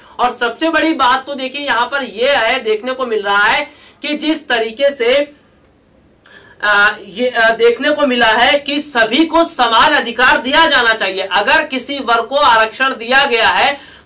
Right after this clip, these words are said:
तो जाहिर सी बात है उस वर्ग के लोगों को भी आरक्षण दिया जाना चाहिए जो आर्थिक स्तर पर कमजोर है। क्योंकि, आ, देखने को ये मिला है कि अगर ओबीसी वर्ग के जो लोग हैं उन्हें, आ, आ, आरक्षण दिया गया है, उन्हें जो है,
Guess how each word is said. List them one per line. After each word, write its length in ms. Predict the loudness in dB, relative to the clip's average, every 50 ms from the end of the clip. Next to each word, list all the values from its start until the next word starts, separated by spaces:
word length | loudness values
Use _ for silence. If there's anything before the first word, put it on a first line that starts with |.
| -2
तो 120 | 0 0 0
जाहिर 400 | 2 2 2 4 4 2 2 0
सी 120 | -2 -2
बात 320 | 0 2 2 2 0 0
है 280 | 0 2 2 0 0 -4 -14 -20 -20 -14 -6
उस 260 | -4 -2 -2 -2 -2
वर्ग 220 | 0 0 0 0
के 160 | 0 0 0 2
लोगों 280 | 4 4 4 4 2
को 120 | 2 0 -2
भी 120 | 0 2
आरक्षण 520 | 2 2 2 0 -2 -4 -2 -2 -2 -2
दिया 220 | -2 0 0 0 2
जाना 280 | 2 0 2 2 2
चाहिए 320 | 0 0 -2 0 0 0 0
जो 140 | 0 -2 -4
आर्थिक 580 | -2 0 2 2 2 0 -2 -4 -6 -6 -6
स्तर 280 | -8 -6 -2 -2 -2 0
पर 140 | 0 0 -2
कमजोर 540 | -2 -2 -4 -4 -4 -2 0 2 2 2
है। 180 | 2 0 -4 -8 -18 -20 -20 -20 -20 _ _ -2
क्योंकि, 360 | -2 -2 0 0 -2 -4 -2
आ, 300 | 0 0 2 2 2 0
देखने 380 | 0 0 -2 -2 -2 -2 -4
को 160 | -4 -2 -2 -4
ये 140 | -4 -4
मिला 180 | -4 -2 0 0
है 140 | 2 0 0
कि 160 | -2 -2 -4
अगर 420 | -4 -2 0 0 0 0 0 -4 -8 -20 _ _ _ _ _ _ _ _ _ _ _ _ _ _ _ _ -20 _ _ _ _ _ -8
ओबीसी 540 | -2 0 0 0 0 -4 -4 0 2 2 2
वर्ग 180 | 2 0 0
के 180 | 0 0 -2 0
जो 180 | 2 2 2
लोग 240 | 2 0 -2 -2 -4
हैं 260 | -2 -2 -2 -2 -2
उन्हें, 400 | -4 -4 -2 0 0 -2 -2 -4 -2
आ, 260 | 0 2 4 2 2 0 -4 -14 -18 -8 -2
आ, 80 | -2 -2
आरक्षण 600 | 0 2 0 2 2 2 0 -2 -2 -2 -2 -2
दिया 300 | -2 -2 0 0 0 0
गया 160 | 0 0 0
है, 160 | 0 0 0
उन्हें 300 | -2 -2 -2 -2 -2 -2
जो 100 | 0 -2
है, 340 | 0 0 0 0 -2 -4